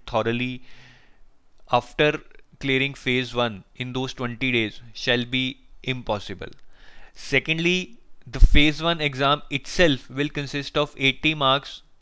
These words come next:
from E S I and A R D. And to prepare for those eighty marks, you need to cover the phase two in detail.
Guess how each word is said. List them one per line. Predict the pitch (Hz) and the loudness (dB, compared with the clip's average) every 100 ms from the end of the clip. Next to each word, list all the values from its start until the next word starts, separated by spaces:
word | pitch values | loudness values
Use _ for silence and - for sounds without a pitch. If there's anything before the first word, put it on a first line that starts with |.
| - - - - - _ | -20 -20 -20 -20 -20 _
from | - 135 147 | -6 -2 0
E | 139 | 0
S | 131 - | 0 0
I | 135 143 156 | 2 2 2
and | 160 131 | -2 -4
A | 123 | 0
R | 110 | 0
D. | 104 101 117 - - - - - - - - - - - 131 | -2 -10 -16 -20 -20 -16 -14 -14 -16 -20 -20 -20 -20 -6 0
And | 139 135 | 0 -2
to | 151 | -8
prepare | - 139 147 160 175 | -4 -4 4 4 4
for | 175 | 2
those | 165 165 | 2 2
eighty | 151 131 156 | 0 0 -2
marks, | 143 147 143 | 0 -2 -4
you | 139 | -8
need | 135 135 - | -4 -4 -4
to | 147 | -8
cover | - 135 127 | -2 0 0
the | 127 131 147 | 0 0 -2
phase | - 123 120 | -2 -4 -4
two | - 127 | -6 -6
in | 139 120 | -6 -8
detail. | 107 107 | -4 -2